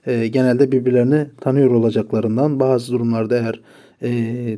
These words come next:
tanışmamalar durumu söz konusuysa veya tarafların, e, yetkili,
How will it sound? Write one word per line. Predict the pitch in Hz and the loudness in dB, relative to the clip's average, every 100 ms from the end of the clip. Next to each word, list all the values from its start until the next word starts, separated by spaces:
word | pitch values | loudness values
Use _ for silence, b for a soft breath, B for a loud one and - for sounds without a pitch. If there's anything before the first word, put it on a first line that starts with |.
| 113 | -4
tanışmamalar | 143 135 - 127 117 113 110 | -2 -2 -2 0 2 2 0
durumu | 117 113 | -2 -2
söz | - 117 | -4 -4
konusuysa | - 117 113 139 - 120 120 120 B B B 139 | -2 -4 0 0 0 -6 -6 -10 B B B -2
veya | 127 117 120 120 - | 0 2 0 -4 -4
tarafların, | 131 127 - 131 139 131 B B - | 0 0 2 2 2 -2 B B -12
e, | 127 120 120 117 113 113 110 107 110 | -6 -4 -2 -4 -4 -6 -6 -8 -6
yetkili, | 120 127 - 131 135 | -4 -4 -2 2 2